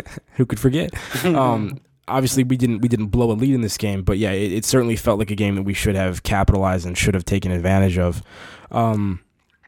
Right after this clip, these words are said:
Speaker 1: and as well as we played in this one, it, it was weird because I, like, let's, the Leipzig game, for example, we played really well in that game, but I felt as if it was like we were just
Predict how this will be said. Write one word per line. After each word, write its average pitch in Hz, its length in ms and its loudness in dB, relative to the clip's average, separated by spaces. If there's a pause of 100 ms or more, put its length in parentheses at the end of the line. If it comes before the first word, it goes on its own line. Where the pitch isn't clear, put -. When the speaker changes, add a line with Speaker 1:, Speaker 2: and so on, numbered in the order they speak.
(640)
Speaker 1:
and 151 100 2
as 127 100 2
well 147 180 2
as 190 100 0
we 151 80 2
played 123 300 2
in 170 100 2
this - 180 -4
one, 104 300 -4 (460)
it, - 160 -12 (220)
it 143 60 4
was 151 160 4
weird 156 240 6
because 139 260 4
I, 95 260 2 (1700)
like, 151 200 2
let's, 147 240 0 (180)
the 151 100 4
Leipzig 143 440 4
game, 104 240 2
for 98 140 0
example, 87 540 -4 (1120)
we 151 100 4
played 160 260 4
really 127 160 4
well 135 180 4
in 131 80 2
that 110 160 2
game, 95 340 -4 (460)
but 131 160 0
I 131 100 2
felt 151 360 0
as 127 120 2
if 123 120 4
it 127 40 2
was 117 180 0
like 110 160 2
we 131 300 2
were 135 140 4
just 107 280 0